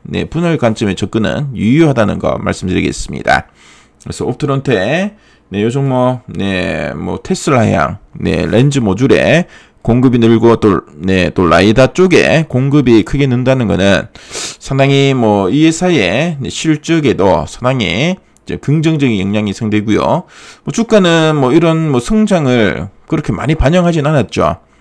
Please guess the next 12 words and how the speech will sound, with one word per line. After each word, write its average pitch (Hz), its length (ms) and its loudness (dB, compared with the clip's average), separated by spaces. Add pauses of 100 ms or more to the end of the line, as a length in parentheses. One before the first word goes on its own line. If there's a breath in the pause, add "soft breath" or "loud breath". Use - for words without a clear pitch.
(100)
그래서 - 180 -8
지금 165 260 0
구간에서는, 139 760 0 (420 loud breath)
네, 92 180 0
뭐 92 160 -2 (380)
약간 131 220 -4
좀 117 140 -2
긴 175 280 4
호흡으로 151 680 4
분할 208 260 2
관점 123 240 0
접근은, 107 580 -2